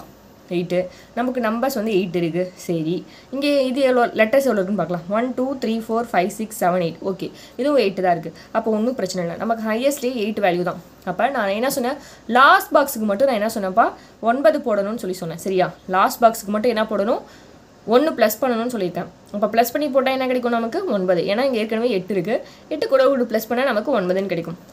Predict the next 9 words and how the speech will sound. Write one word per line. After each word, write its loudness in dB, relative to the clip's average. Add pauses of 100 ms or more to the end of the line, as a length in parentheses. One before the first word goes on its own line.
(100)
அதே 0
மாதிரி 0
இந்த 2
box -4
பாருங்க, -2 (1040)
இங்க 0
பெருசா 4
இருக்கா 2
இந்த 0